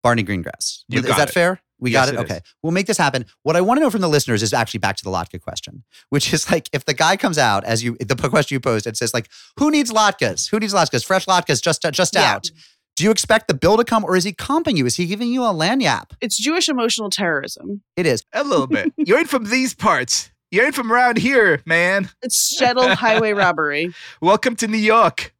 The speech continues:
Speaker 1: I don't have my New York calluses on anyway, so.
Speaker 2: Where those of us who've made terrible life choices still have to face reality every day.
Speaker 1: <laughs> Guys,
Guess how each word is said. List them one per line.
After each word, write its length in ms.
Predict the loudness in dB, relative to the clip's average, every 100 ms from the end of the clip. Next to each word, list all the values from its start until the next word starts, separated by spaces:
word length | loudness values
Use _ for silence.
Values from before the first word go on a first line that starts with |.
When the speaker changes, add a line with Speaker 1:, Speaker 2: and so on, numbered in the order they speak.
| 0
Speaker 1:
I 140 | 0
don't 220 | 4 4
have 120 | 4 4
my 160 | 2
New 120 | 2
York 240 | 0 0 0
calluses 560 | -2 0 0 -2 -2
on 180 | -2 -2
anyway, 460 | -4 -4 -6 -6 -8
so. 340 | -4 -2 -2 -2
Speaker 2:
Where 220 | 0 2
those 280 | 2 2 0
of 100 | -2
us 140 | -2
who've 200 | -4 -2
made 220 | -2 -2
terrible 360 | 0 0 0 0
life 220 | 0 -2
choices 520 | -4 -4 -4 -6 -10
still 240 | -4 -2 -2
have 120 | 0
to 120 | -2
face 260 | -2 -4 0
reality 460 | 2 2 2 2
every 220 | 0 0 -2
day. 240 | -2 -2 -6 -2
Speaker 1:
<laughs> 320 | -4 -4 -6 -6 _ -14 -12 -14 -12 -12 -10 -10 -6 0
Guys, 280 | 0 0